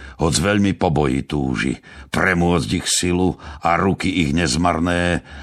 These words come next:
aby už potom zapálil lode, ak pravda, Kronovec nepríde sem k nám sám a nevrne horiace polená na rýchle lode.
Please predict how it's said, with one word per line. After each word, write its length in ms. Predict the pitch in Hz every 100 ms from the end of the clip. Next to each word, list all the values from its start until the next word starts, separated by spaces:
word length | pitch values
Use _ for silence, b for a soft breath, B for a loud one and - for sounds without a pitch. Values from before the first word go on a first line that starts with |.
| B
aby 200 | 87 101
už 320 | 92 80 -
potom 400 | 120 - 101 85 - B 80 -
zapálil 760 | - 101 - 87 82 78 80
lode, 520 | 71 80 92 - 55 - - B B B
ak 240 | - - -
pravda, 560 | 69 71 65 64 - B B B -
Kronovec 560 | 90 98 87 73 65 52
nepríde 560 | 71 80 - 71 67 65
sem 320 | 64 82 65
k 80 | -
nám 480 | 73 73 73 67 65
sám 720 | - - 101 69 - 64 - B B B -
a 60 | 73 71
nevrne 560 | 87 80 69 65 67
horiace 560 | 64 80 73 65 - -
polená 720 | 73 76 60 58 52 52 - B B
na 160 | 71 73 69
rýchle 400 | 65 60 - 64
lode. 400 | 62 52 -